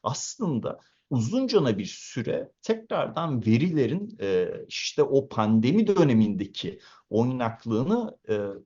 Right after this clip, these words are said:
geçmişte bırakması gerekiyor. Bu da maalesef, e, işte haftalar, aylarla olan bir şey değil. Yani yıllar gerekiyor böyle bir şey yapabilmek için. Yani siz, e, koskoca bir, e, global ekonomiyi tuşa basıp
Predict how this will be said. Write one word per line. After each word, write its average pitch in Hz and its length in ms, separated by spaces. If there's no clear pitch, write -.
geçmişte 143 640
bırakması 95 580
gerekiyor. - 480
Bu 151 80
da 202 80
maalesef, 160 800
e, 104 300
işte - 240
haftalar, 139 760
aylarla 127 500
olan 123 440
bir 104 60
şey 110 400
değil. 110 200
Yani 90 220
yıllar 107 360
gerekiyor 92 680
böyle 82 220
bir 85 100
şey - 180
yapabilmek - 460
için. - 220
Yani 85 200
siz, 110 380
e, 107 160
koskoca - 680
bir, - 260
e, 127 120
global 113 520
ekonomiyi 120 840
tuşa - 360
basıp - 260